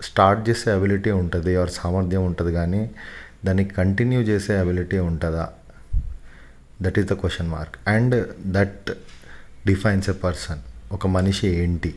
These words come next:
అనేది మనకి వాళ్ళ ability బట్టి కానీ తెలిసిపోతుంది. So ఎగ్జాంపుల్కి just last time అంబానీ example logic ఏదో చెప్పాను.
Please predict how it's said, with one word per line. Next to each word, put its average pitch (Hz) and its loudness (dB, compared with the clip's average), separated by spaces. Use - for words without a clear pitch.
అనేది 95 0
మనకి 95 0
వాళ్ళ 90 4
ability 92 2
బట్టి 87 0
కానీ 87 0
తెలిసిపోతుంది. 82 -2
So 123 0
ఎగ్జాంపుల్కి 104 2
just 95 2
last 87 0
time 104 2
అంబానీ 95 2
example 92 0
logic 90 0
ఏదో 90 2
చెప్పాను. 85 -2